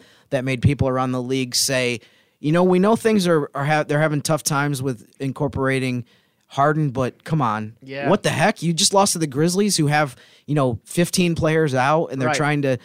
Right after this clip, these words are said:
Speaker 2: I could
Speaker 1: put
Speaker 2: walk
Speaker 1: together"
Speaker 2: on for the Grizzlies right now.
Speaker 1: Right, yeah. And so just a, a rough week for the Clippers.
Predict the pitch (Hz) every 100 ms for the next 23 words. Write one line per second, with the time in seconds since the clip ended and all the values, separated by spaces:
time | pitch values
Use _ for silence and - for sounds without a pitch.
0 | - 143 147 156 165 143 156 147 143 139
1 | 135 123 135 131 143 135 143 143 147 147
2 | 156 160 127 - _ 156 170 107 - -
3 | 151 143 - 151 143 131 _ _ 123 180
4 | - 165 139 139 135 139 160 165 151 160
5 | - 131 127 151 139 156 156 -